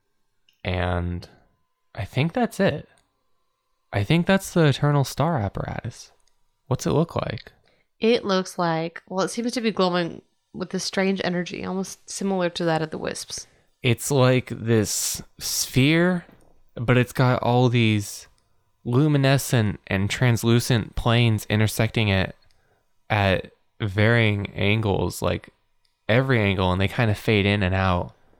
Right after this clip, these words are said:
Speaker 1: And I think it's all the planes, like, transposed onto one space, so you can't see it all 'cause they're all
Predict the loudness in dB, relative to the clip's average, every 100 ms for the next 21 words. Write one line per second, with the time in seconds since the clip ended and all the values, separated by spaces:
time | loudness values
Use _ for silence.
0 | -4 0 0 0 -2 -2 -2 -2 -4 -14
1 | -16 _ _ -4 2 4 4 2 0 0
2 | 2 2 0 -2 -6 -16 -14 -4 -4 -2
3 | 0 0 0 2 4 4 2 0 0 0
4 | 2 2 0 -2 -4 _ _ _ _ -18
5 | -10 -8 0 0 0 -4 -10 -14 -20 _
6 | _ _ -6 0 0 2 -2 0 0 2
7 | 2 0 -6 -4 0 2 2 0